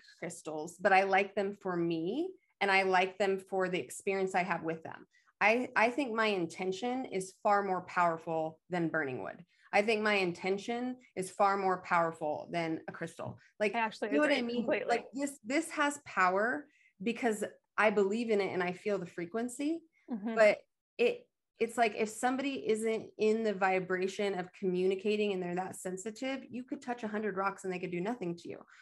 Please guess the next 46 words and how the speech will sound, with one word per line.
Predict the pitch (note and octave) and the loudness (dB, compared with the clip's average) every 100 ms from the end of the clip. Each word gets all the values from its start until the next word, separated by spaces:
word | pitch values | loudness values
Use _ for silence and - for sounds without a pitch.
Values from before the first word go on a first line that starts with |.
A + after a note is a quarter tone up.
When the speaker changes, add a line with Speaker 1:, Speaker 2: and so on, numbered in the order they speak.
| - | -10
Speaker 1:
It's | G#3+ | -2
like, | B3 A#3+ - _ - | 0 0 -6 _ -4
you | A3 | 0
know, | F#3 | 0
putting | F3 A3+ A3 | 0 -2 0
a | F#3+ | 4
water | F3+ G3 G3 | 4 4 0
purifier | - E3+ E3+ E3+ E3 E3+ E3 - | -4 -6 -2 0 0 0 -2 -6
or | F3 | -6
can | - F3+ | -4 -4
of | F3 | -2
Coke | G3 F#3 | -2 -2
in | E3+ | -2
a | |
water | E3 F3 | 0 0
purifier. | E3+ E3 D#3+ - G#3 | -2 -6 -6 -4 -4
Like, | G#3+ | -4
it's | A#3 | -4
like, | A#3 A3+ _ _ _ _ B3+ | -6 -6 _ _ _ _ -2
no, | B3 D#3+ | 0 2
we | A3+ A3 | 0 -2
have | - B3 B3 | 0 0 -2
to | A#3+ | -6
get | G3 G#3 - | -2 -2 -2
to | A3 | -2
a | F#3+ | -2
place | F#3 - F3 G3+ - - _ _ - | -4 -4 -2 -2 -6 -16 _ _ 0
where | G#3 G3 F#3 F3+ F3+ | 4 6 6 2 -2
we | E3+ G3+ A#3 A#3 | -4 -2 -2 -2
realize | G3+ G3 F#3 E3+ F3 F3 | 0 0 2 2 2 0
that, | F#3 - | -2 0
like, | E3 D#3+ | -2 -4
we | E3+ E3+ A#3+ | -6 0 4
are | A3 | 6
the | G3 | 4
biggest | F3+ F#3+ A3+ - | 4 2 0 0
<laughs> | |
crystal | D4 - - | 0 0 0
in | F#3 | -2
the | D#3 | 0
world. | F#3 E3+ F#2 F#3+ | 0 0 0 -2
Like, | F#3+ | -2
we | G3+ B3 | 0 0
are | |
the | G#3+ | 0
biggest | F#3+ G3+ G3+ G3+ | 2 2 2 0